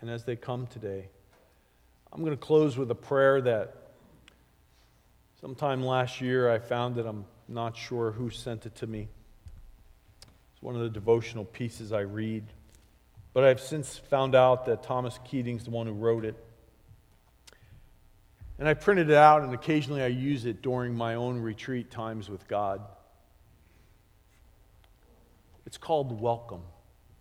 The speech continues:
the welcome prayer. One of the hardest prayers to pray. It goes like this. "Welcome,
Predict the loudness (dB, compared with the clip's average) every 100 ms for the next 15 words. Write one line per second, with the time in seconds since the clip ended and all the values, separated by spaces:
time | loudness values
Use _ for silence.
0 | -18 -12 -8 -6 -8 -12 -14 -14 -18 -18
1 | -20 -20 -20 -20 _ -12 -8 -8 0 2
2 | 2 -2 -10 -10 -10 -10 -14 -8 -8 -8
3 | -12 _ _ _ _ _ _ _ _ _
4 | -20 _ -20 -16 -12 -10 -10 -10 -12 -16
5 | -16 -20 _ _ -20 -20 _ -20 -20 -20
6 | -20 _ -20 -20 -20 -6 2 4 2 -6
7 | -10